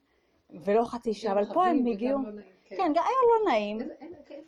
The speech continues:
Speaker 2: כמו עבודה הזאת.
Speaker 1: אבל כאילו,
Speaker 2: תמיד
Speaker 1: ברגע
Speaker 2: תבדקו את עצמכם,
Speaker 1: שנרגעתי
Speaker 2: תפרקו את המריבה. יש בתוכנו שונא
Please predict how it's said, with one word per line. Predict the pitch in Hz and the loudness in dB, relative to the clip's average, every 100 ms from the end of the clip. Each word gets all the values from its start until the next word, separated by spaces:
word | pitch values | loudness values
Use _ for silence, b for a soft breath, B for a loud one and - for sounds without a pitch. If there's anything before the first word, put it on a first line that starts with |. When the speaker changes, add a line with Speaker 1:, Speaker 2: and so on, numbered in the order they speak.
| - | -20
Speaker 2:
כמו | 233 | -18
עבודה | 190 160 | -18 -20
הזאת. | 165 240 | -18 -2
Speaker 1:
אבל | 247 226 | 0 0
כאילו, | 277 302 285 | 0 0 2
Speaker 2:
תמיד | 247 | 2
Speaker 1:
ברגע | 262 311 | 0 0
Speaker 2:
תבדקו | 262 | -2
את | 302 | 0
עצמכם, | 262 240 220 | 2 2 0
Speaker 1:
שנרגעתי | 220 240 285 302 320 330 | 0 2 2 0 -4 -6
Speaker 2:
תפרקו | 339 277 | -8 -14
את | _ | _
המריבה. | 240 208 190 196 202 220 _ b b b _ | -20 -18 -20 -20 -20 _ _ b b b _
יש | 233 262 - | -14 -14 -12
בתוכנו | 240 208 - 214 226 240 | -14 -16 -18 -16 -16 -20
שונא | - - 196 180 | -20 -20 -20 -20